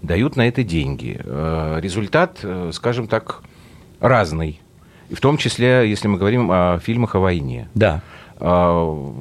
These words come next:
Speaker 1: мы долго будем смотреть назад в историю войны и пытаться оттуда что-то такое себе объяснить нынешним?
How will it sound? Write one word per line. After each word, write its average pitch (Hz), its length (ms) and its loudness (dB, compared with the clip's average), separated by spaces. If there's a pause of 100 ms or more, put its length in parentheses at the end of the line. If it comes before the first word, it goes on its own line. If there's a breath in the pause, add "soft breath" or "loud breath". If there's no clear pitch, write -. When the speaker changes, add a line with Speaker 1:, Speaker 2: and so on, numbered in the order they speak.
(260)
Speaker 1:
мы 76 720 -2
долго 202 300 4
будем 110 560 2 (600)
смотреть 127 420 2
назад 95 320 2
в 90 60 0
историю 82 400 -2
войны 69 400 -2 (280)
и - 60 0
пытаться 117 540 0 (220 loud breath)
оттуда 127 480 2
что-то 98 320 -2
такое 95 320 0
себе 101 320 2
объяснить 98 480 -2
нынешним? 78 500 -2